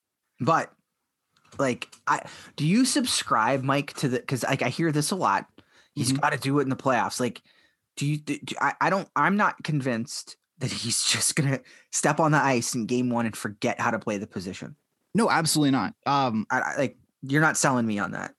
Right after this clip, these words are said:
Speaker 1: Um,
Speaker 2: but he's also done that before. <laughs>
Speaker 1: True.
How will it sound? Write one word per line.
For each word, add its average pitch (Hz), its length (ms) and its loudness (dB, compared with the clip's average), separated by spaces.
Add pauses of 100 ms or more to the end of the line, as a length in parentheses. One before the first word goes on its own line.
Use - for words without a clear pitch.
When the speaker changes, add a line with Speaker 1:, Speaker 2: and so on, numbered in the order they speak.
Speaker 1:
Um, 123 140 -6
Speaker 2:
but 175 280 2
he's 170 280 -2
also 208 360 2
done 170 260 4
that 220 200 2
before. - 360 -4
<laughs> - 240 -4
Speaker 1:
True. 131 400 2